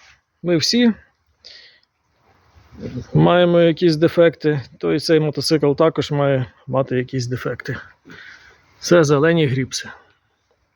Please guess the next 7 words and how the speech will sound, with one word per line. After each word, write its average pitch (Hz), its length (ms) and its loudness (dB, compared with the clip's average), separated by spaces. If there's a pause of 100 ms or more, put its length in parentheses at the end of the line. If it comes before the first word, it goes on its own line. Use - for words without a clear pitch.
(2500)
Ось 147 200 2
такий 180 280 0
проєкт. 170 520 0 (600)
Він 160 160 -2
трохи 175 320 0
зайняв 165 380 2
часу. 147 460 -2